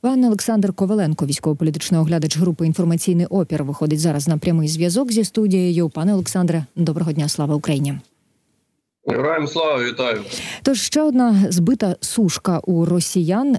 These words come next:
Speaker 1: Сьомий літак, між іншим, за тиждень. Пам'ятаю, як нещодавно ми тішилися чотирма збитими за тиждень російськими літаками. Ось тепер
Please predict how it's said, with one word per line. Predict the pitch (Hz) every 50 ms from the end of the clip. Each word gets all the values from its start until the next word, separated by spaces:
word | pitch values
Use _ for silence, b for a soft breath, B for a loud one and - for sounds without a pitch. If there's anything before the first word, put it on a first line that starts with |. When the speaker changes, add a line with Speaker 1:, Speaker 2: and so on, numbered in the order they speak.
| - -
Speaker 1:
Сьомий | - - - - 277 233 196 170 165 160 156
літак, | 156 160 151 - - 151 143 - - -
між | 165 156 156 151 160
іншим, | 147 165 165 - - 151 151 160 165 170
за | - 156 147
тиждень. | - - 240 247 220 214 220 185 170 -
Пам'ятаю, | - 180 180 180 175 175 190 180 165
як | 160 -
нещодавно | 180 170 - - 180 160 196 233 220 208 180
ми | 170 170 170
тішилися | 165 - 196 185 - 185 165 175 165 - 185 170
чотирма | 151 - - 160 - 175 170 170 214 220
збитими | 185 147 156 156 175 165 - 160 160 160
за | 135 156
тиждень | 147 - 170 151 143 160 160
російськими | 165 151 - - 160 151 - - 160 151 160
літаками. | 160 147 - 170 - 226 269 285 220 156
Ось | - 196 233 -
тепер | - 160 156 196 208 208